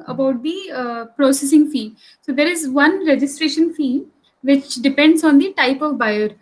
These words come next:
As in, uh, the process, uh, the registration fee is, uh, different for the P S Us and different for the private sector companies, depending on what is the buyer, uh, discussion. Now, uh, uh, apart from the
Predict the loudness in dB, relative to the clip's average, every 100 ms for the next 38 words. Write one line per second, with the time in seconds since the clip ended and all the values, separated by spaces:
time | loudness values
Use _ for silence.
0 | -20 _ -14 -6 -4 -4 -4 -2 -2 -4
1 | -6 0 0 0 -4 0 2 2 0 -2
2 | 0 4 4 4 0 -2 -4 -4 -2 0
3 | 2 2 2 2 0 2 0 2 4 4
4 | 4 2 0 0 0 0 0 -4 -2 2
5 | 4 4 2 2 0 -2 -6 -4 -2 -2
6 | -4 -8 -6 -4 -4 -4 -6 -12 -20 -20
7 | _ -4 0 2 0 0 0 0 0 0
8 | 2 2 4 2 2 0 -2 -2 -4 -4
9 | -4 -2 -2 -6 -6 -6 -8 _ _ _
10 | -2 4 6 6 4 4 2 2 0 -2
11 | -2 -4 -4 -6 -6 2 4 6 4 2
12 | 0 -2 -10 -6